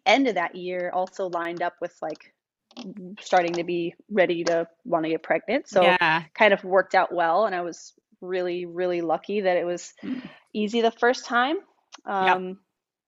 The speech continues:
Speaker 1: and that's the story. I know your
Speaker 2: That's
Speaker 1: original
Speaker 2: cool.
Speaker 1: question was, <laughs> how has it changed being a
Speaker 2: <laughs>
Speaker 1: mother? But I
Speaker 2: Yes.
Speaker 1: guess that's, like, an important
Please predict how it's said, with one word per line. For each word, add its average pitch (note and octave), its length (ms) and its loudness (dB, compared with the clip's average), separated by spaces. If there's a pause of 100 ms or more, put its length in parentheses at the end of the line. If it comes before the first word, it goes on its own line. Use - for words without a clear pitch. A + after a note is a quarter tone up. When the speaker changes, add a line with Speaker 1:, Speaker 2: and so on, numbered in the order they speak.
(800)
Speaker 1:
and G3 640 -4 (240)
that's G3+ 300 2
the A#3+ 100 -8
story. G3+ 420 0
I F3+ 40 -4
know F#3+ 140 -2
your A3+ 180 0 (140)
Speaker 2:
That's G#3 120 -6
Speaker 1:
original G3 40 -4
Speaker 2:
cool. E3 340 2
Speaker 1:
question F#3+ 220 -4
was, E3+ 440 -6
<laughs> - 1080 -10
how A3+ 240 6
has A#3+ 100 4
it A#3 120 -2
changed G#3+ 420 -4
being G#3+ 200 0
a C#4+ 40 6
Speaker 2:
<laughs> - 20 8
Speaker 1:
mother? C4+ 340 0
But - 120 2
I F#3 60 0
Speaker 2:
Yes. - 20 -6
Speaker 1:
guess C#4 240 -2
that's, F#3+ 240 -8
like, F#3 160 -6
an F#3 100 -6
important F3+ 600 -10